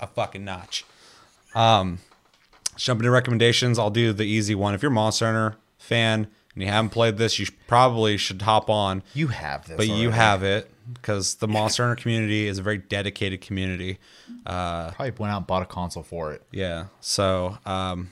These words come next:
Speaker 1: <laughs> but yeah, if you, if you haven't played Monster Hunter World or Monster Hunter in general, but you're playing a game like Dauntless, which we'll be playing next month, um, come back and talk to us about that.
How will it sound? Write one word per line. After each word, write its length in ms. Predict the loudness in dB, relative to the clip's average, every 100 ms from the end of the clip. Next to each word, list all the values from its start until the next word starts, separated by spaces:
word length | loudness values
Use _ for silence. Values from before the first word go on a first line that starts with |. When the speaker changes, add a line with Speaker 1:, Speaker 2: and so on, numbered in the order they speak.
| -10
Speaker 1:
<laughs> 60 |
but 220 | 0 2
yeah, 260 | 4 2 2
if 240 | -2 -4 0
you, 280 | 0 2 0 -6 -20 _ -4
if 260 | -4 -4
you 180 | -4 -2
haven't 520 | -2 -2 0 0 -2
played 200 | -2 -2
Monster 460 | 0 -2 -4 -6 -4
Hunter 300 | -4 -4 -4
World 480 | -4 -4 -4 -8 -8
or 220 | -6 -4
Monster 360 | -2 -4 -2 -2
Hunter 400 | -2 -2 -6 -8
in 140 | -8
general, 400 | -4 -2 0 -2 -2
but 140 | -4
you're 140 | -4
playing 260 | -4 -6 -6
a 20 |
game 180 | -4 -6
like 240 | -6 -10 -2
Dauntless, 580 | 2 2 2 -2 -2 -4
which 120 | -6
we'll 100 | -8
be 80 | -8
playing 300 | -6 -6 -6
next 220 | -8 -6
month, 320 | -4 -4 -6 -12 -20 -20 -8
um, 560 | 0 2 2 0 -4 -8
come 200 | -8 -8
back 200 | -8 -10
and 80 |
talk 200 | -10 -12 -10
to 60 |
us 80 | -10
about 240 | -8 -6
that. 240 | -2 -2